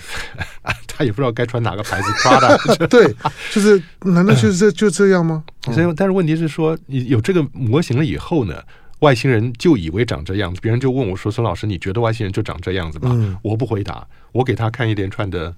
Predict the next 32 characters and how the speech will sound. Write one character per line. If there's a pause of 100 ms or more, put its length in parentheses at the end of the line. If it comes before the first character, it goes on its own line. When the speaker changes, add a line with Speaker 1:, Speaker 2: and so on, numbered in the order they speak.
Speaker 1:
图
片： (560)
老
鼠、 (440)
猫、 (220)
Speaker 2:
嗯。
Speaker 1:
狗、
猴
子，
还
有
《甄
嬛
传》
的
女
主
角。 (340)
Speaker 2:
嗯。
Speaker 1:
学
生
一
听
就
爆
笑
了，
我
说
：“为
什
么